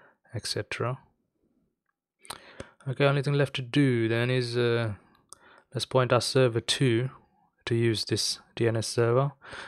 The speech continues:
The easiest way to do this is just put it in the resolve dot conf. This is temporary only. As soon as the interface restarts, it will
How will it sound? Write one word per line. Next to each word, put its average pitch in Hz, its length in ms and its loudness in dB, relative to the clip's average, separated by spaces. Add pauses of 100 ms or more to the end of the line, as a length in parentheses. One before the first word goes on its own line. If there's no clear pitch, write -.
(120)
The 127 80 -2
easiest 156 500 8
way 123 120 6
to 113 80 2
do 110 180 4
this 107 180 0
is 101 140 -4
just - 400 -4
put 120 140 2
it 117 100 4
in 113 140 -2
the 107 300 2 (520)
resolve 113 720 0 (320)
dot - 220 -2
conf. - 480 -2 (400)
This - 180 2
is 156 120 6
temporary 127 420 8
only. 107 240 4
As 117 100 2
soon 127 160 -2
as 113 180 0
the 107 340 4 (520)
interface 104 400 0
restarts, 104 600 0
it - 20 -6
will 98 300 -6